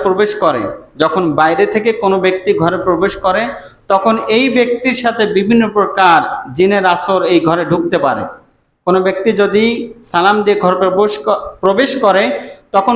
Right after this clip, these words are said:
ফেরেশতারা এই সমস্ত দুষ্ট জিন থেকে এই ঘরটাকে আলোকিত করে রাখে।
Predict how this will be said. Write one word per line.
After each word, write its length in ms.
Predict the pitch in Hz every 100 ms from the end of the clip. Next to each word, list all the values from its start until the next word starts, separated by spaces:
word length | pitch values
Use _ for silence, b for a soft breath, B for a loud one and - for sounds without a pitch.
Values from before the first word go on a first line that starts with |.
| 220
ফেরেশতারা 680 | 220 220 247 247 247 226 233 254 254 180
এই 140 | 214 254
সমস্ত 300 | 254 240 233 233 214
দুষ্ট 240 | 214 - - 208
জিন 180 | 208 233 233
থেকে 260 | 233 233 262 262 220
এই 80 | 208 208
ঘরটাকে 420 | 208 208 214 214 143
আলোকিত 320 | 180 190 185 170
করে 140 | 147 123 107
রাখে। 220 | 98